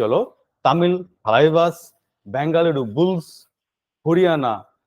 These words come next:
টি-, টিসার্স, হরিয়ানা টিসার্স। চলো নেক্সট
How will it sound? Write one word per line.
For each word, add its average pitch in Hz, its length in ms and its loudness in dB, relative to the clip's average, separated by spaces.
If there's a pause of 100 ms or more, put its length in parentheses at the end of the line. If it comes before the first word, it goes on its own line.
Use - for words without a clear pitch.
(1000)
টি-, 190 240 -8
টিসার্স, 196 440 2 (1500)
হরিয়ানা 175 480 2 (1120)
টিসার্স। 208 420 -2 (2750)
চলো 185 220 0 (840)
নেক্সট 202 360 -4